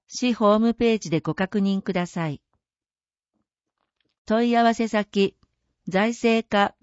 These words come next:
財政係。電話、零二六三五二零二八零。内線、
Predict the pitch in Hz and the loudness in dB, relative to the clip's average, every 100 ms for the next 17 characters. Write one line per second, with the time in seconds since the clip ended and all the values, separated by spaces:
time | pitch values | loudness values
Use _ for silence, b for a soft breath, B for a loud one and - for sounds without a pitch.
0 | - 185 233 - 233 226 220 202 165 147 | -2 0 0 0 0 2 0 0 -2 -2
1 | - _ _ _ _ _ _ _ 165 196 | -6 _ _ _ _ _ _ _ 0 2
2 | 214 202 190 - _ _ _ _ _ - | 2 2 0 -4 _ _ _ _ _ 0
3 | 220 247 262 254 190 170 180 - 175 156 | 2 2 4 4 2 -2 -6 -4 -4 -4
4 | 123 _ _ _ 175 190 196 185 180 185 | -6 _ _ _ 0 2 2 0 -2 -4
5 | _ _ _ 175 226 247 269 254 170 165 | _ _ _ 2 2 4 4 4 4 -2
6 | - 185 175 147 - _ _ _ _ _ | -4 -2 0 -2 -6 _ _ _ _ _
7 | _ _ _ _ - 202 233 - 208 202 | _ _ _ _ -4 0 0 0 0 0